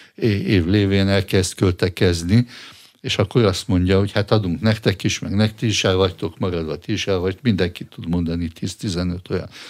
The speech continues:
csoportot. Mi biztos, hogy abban a csoportban vagyunk, akik beszélünk erről, akik úgy érezzük, hogy mi munkákat jobban is elismerhetnék, és akkor így nyomjuk, de a másik, a harmadik, meg a negyedik is.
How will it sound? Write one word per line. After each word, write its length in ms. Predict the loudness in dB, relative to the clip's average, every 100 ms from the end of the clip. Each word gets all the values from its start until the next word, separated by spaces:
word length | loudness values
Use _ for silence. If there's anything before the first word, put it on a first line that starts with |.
| -20 -20 -20 _
csoportot. 640 | 0 4 4 4 0 0 4
Mi 100 | 4
biztos, 420 | 4 0 -2 0
hogy 140 | 0
abban 300 | 0 0 -2
a 60 | -4
csoportban 640 | -4 0 0 0 -4 -4
vagyunk, 400 | -4 -2 -4 -4
akik 300 | -4 -4 -2
beszélünk 600 | 0 0 -2 -2 -4 -4
erről, 340 | -2 0 -2
akik 340 | -2 -8 -14 -10
úgy 100 | -4
érezzük, 500 | -2 -2 -2 -6 -8
hogy 220 | -12 -12 -14 -20 -20 _
mi 120 | 2
munkákat 640 | 2 2 -2 -4 -4 -10 -2
jobban 360 | 0 2 0
is 140 | 0 0
elismerhetnék, 1040 | 2 0 -2 -2 -4 -6 -12 -4 -4 -4
és 140 | -8
akkor 280 | -8 -12 -6
így 200 | -2 -2
nyomjuk, 360 | -2 -2 -4 -4
de 100 | -2
a 60 |
másik, 400 | -2 -2 -4 -6
a 60 | -4
harmadik, 480 | -4 -2 -4 -6 -10
meg 100 | -12
a 100 | -12 -14 -20 -20 -20 -20 -20 -20 _
negyedik 540 | 0 4 4 0 -2
is. 200 | 0 -2